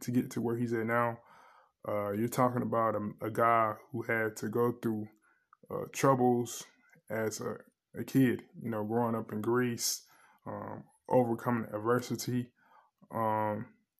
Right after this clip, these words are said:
coming out to the two thousand and thirteen N B A draft where a lot of people didn't know much about him. Um,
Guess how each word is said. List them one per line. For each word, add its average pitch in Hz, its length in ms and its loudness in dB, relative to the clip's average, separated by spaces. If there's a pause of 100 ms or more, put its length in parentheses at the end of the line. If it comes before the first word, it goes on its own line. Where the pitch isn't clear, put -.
(160)
coming 127 240 4
out 120 300 2
to - 100 -2
the 113 100 -2
two 131 220 0
thousand 120 480 4
and 117 120 -10
thirteen 127 720 4 (720)
N 131 120 6
B 123 140 8
A 117 100 4
draft 117 540 4
where 107 360 -2 (180)
a 113 40 -4
lot 117 180 6
of - 60 -10
people 113 180 -2
didn't 113 220 0
know 117 120 2
much 117 300 0
about 120 300 6
him. 113 180 0 (240)
Um, 107 420 -4